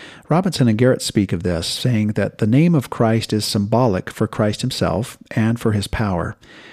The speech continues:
It is the name of Jesus Christ that makes everything we do work. Repentance, prayers, ordinances, justification, sanctification, the church, and so on. We have faith in the power of His name,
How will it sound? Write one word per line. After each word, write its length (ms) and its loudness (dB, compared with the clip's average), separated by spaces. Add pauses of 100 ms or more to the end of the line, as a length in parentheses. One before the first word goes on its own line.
(200)
It 140 4
is 140 0
the 100 2
name 320 4
of 140 2
Jesus 340 2
Christ 540 -2
that 160 -2
makes 260 0
everything 460 2
we 100 2
do 420 -2
work. 420 0 (360)
Repentance, 680 -2 (160)
prayers, 640 0 (140)
ordinances, 840 2 (140)
justification, 880 0
sanctification, 1120 -2
the 100 -4
church, 460 -2
and 100 -8
so 280 -2
on. 200 -6 (680)
We 120 2
have 200 2
faith 320 2
in 100 2
the 60 2
power 380 2
of 120 -2
His 160 -2
name, 380 0